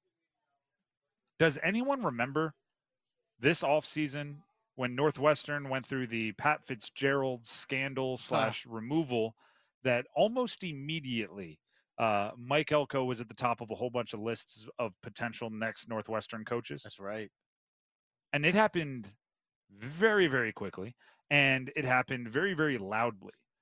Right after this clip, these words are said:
Speaker 1: And to Mike Elko's credit, he did the, the, the best job he could to kind of tamp down those rumors and say, you know, "I don't know why everyone keeps mentioning other jobs. I've s-, I've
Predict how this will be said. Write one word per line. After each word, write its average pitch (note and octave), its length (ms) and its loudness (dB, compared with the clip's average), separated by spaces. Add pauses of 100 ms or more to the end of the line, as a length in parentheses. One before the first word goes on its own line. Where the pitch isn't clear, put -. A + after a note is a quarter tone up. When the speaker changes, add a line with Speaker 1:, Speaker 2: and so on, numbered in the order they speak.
(260)
Speaker 1:
And B2+ 520 0 (1120)
to D3+ 120 0
Mike E3+ 260 2
Elko's C#3+ 380 0
credit, C3 380 0
he C3+ 140 -4
did B2+ 300 0
the, C#3 140 -6
the, A#2+ 260 -4
the A2+ 140 -2
best B2+ 320 -2
job A#2 240 2
he A2 100 -6
could C3 360 -4
to A2 260 -6
kind A2+ 260 -2
of G2 180 -8 (520)
tamp C#3 280 -2
down B2+ 260 2
those A2+ 200 -4
rumors E3 440 -2
and A#2 120 -6
say, A2 140 -2
you G#2 80 -4
know, G2 100 -2
"I A2 80 2
don't A2+ 100 0
know A2 60 -4
why A2 140 2
everyone A2 340 -4
keeps - 380 -10
mentioning A#2 420 -6
other G2+ 160 -8
jobs. F3+ 460 2
I've A#2+ 160 2
s-, - 280 -4
I've A2 200 0